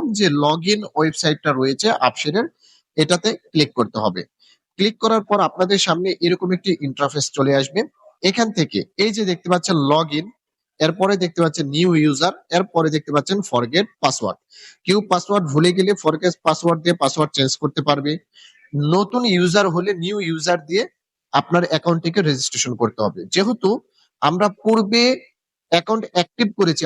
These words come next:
আফসার মেশিনে, এখন আমাদের আফসার অ্যাকাউন্টে রেজিস্ট্রেশন করব, এই কারণে আমরা লগইন দিয়ে আমাদেরকে রেজিস্ট্রেশন করতে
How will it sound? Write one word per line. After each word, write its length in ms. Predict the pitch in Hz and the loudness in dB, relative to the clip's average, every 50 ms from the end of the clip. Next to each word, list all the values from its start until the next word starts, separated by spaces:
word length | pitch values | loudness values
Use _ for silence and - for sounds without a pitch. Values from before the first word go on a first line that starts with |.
| 127 135 | 2 2
আফসার 260 | 139 - - 180 170 156 135 | 0 0 0 -2 0 0 0
মেশিনে, 340 | 131 131 - - 135 143 196 381 427 - _ _ - 165 | -4 -4 -4 -4 -4 -4 -4 -4 -6 -10 _ _ -6 -6
এখন 180 | 170 - 214 220 226 214 | -4 -2 -2 0 0 2
আমাদের 200 | 220 202 220 208 180 160 | 0 0 2 2 2 2
আফসার 220 | - - 208 190 | 0 0 0 0
অ্যাকাউন্টে 300 | 190 190 202 196 190 185 | 0 0 0 -2 0 0
রেজিস্ট্রেশন 540 | 147 151 160 175 196 - 196 196 - 180 156 135 | 2 2 2 2 0 0 0 0 0 -2 -2 -2
করব, 160 | 135 117 107 117 - - 165 | -2 0 0 0 -2 0 0
এই 60 | 175 - | 0 2
কারণে 240 | 196 190 196 202 208 190 - 147 | 2 0 0 2 0 0 2 2
আমরা 180 | 151 160 180 196 175 151 131 127 131 | 0 2 2 0 0 0 0 2 2
লগইন 320 | 135 151 156 156 190 208 208 185 160 | 2 2 2 0 0 0 -2 -2 -4
দিয়ে 160 | 170 185 214 226 185 | 0 0 2 2 2
আমাদেরকে 380 | 151 147 139 147 147 - 190 190 | 0 -2 -4 -6 -6 -2 -2 -2
রেজিস্ট্রেশন 520 | 147 131 120 - - - 131 - 190 240 370 - _ _ _ - | 0 0 -2 -4 -4 -6 -6 -4 -4 -4 -6 -8 _ _ _ -2
করতে 220 | 214 214 - - | -2 -2 -2 -2